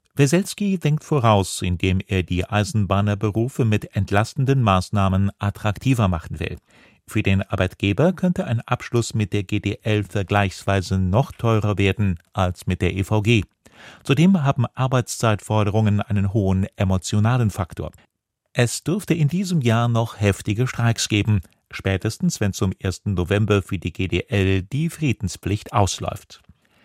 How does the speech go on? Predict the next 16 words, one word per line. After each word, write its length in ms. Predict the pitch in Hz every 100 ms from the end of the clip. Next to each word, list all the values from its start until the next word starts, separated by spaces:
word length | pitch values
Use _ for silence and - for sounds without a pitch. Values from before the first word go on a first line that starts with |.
| _ _ _ _ _ _ _ -
Die 140 | 131
Frankfurter 480 | 131 196 - 151 -
Allgemeine 440 | 113 101 98 110 135
Zeitung 360 | 151 151 185
kommentiert 640 | 185 156 135 - 143 - -
die 160 | 110
geringere 480 | 104 95 110 127 110
Investition 800 | 110 104 104 101 - 110 104 101
in 160 | 95
europäische 680 | - 98 92 85 92 90 110
Start-ups. 640 | - 127 123 - 92 - - _ - - _ -
Die 100 | 143
Zahlen 460 | - 175 151 147 151
klingen 380 | - 120 107
dramatisch. 640 | 117 143 120 92 - 92 - - _
Statt 320 | - 110 98